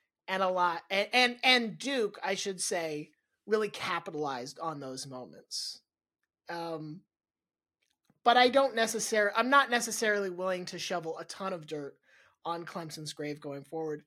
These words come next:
I am worried, though. I am curious to see, like, how they can fi-, because, uh, uh, ultimately, the problem is that Clemson's offense still looks as labored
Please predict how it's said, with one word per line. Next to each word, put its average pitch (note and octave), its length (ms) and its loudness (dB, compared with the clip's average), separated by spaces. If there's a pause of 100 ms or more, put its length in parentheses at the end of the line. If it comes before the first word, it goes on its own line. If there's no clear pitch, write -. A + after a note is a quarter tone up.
(300)
I D#3 60 -8
am A3 200 -2
worried, C#4+ 320 2
though. C4+ 280 4 (540)
I G3 120 8
am A3+ 140 6
curious D#4 380 2
to B3 60 -8
see, D4+ 220 -2
like, C#4 180 6
how A3+ 300 8
they B3+ 140 8
can B3+ 200 -2
fi-, B3 240 -4
because, C4+ 480 2
uh, B3 200 -8
uh, - 20 -8 (260)
ultimately, G#3+ 800 2 (340)
the A3 100 0
problem A#3 460 4
is F#3 280 -2
that D#3 280 -6 (100)
Clemson's G#3+ 380 -4
offense F3+ 400 -2
still G3 340 -2
looks F3 440 -6
as D3 400 -6 (440)
labored G#3+ 720 0